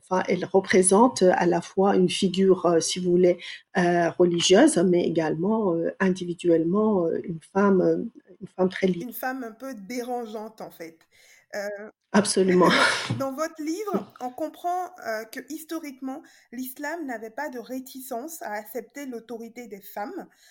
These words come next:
Speaker 2: Euh, pourtant, aujourd'hui, voir des femmes imams ou autorités religieuses est en fait assez rare, en tout cas dans nos sociétés occidentales. Comment et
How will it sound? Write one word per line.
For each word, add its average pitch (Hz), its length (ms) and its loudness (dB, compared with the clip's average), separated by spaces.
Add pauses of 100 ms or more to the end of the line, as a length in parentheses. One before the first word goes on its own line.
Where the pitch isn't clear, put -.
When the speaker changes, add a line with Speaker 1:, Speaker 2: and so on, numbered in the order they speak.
(220)
Speaker 2:
Euh, 214 220 -8
pourtant, 311 360 -14
aujourd'hui, 269 580 -10 (300)
voir 262 300 -6
des 240 120 -12
femmes 254 380 -8 (260)
imams 262 580 -4
ou 226 120 -8
autorités 240 540 -10
religieuses 240 580 -12
est 214 100 -8
en 202 120 -12
fait 330 200 -12 (380)
assez 226 340 -8
rare, 220 400 -4
en 202 80 -12
tout 202 140 -20
cas 240 200 -8
dans 208 200 -14
nos 214 180 -12
sociétés 214 600 -18
occidentales. 214 640 -10 (420)
Comment 330 400 -8
et 294 60 -10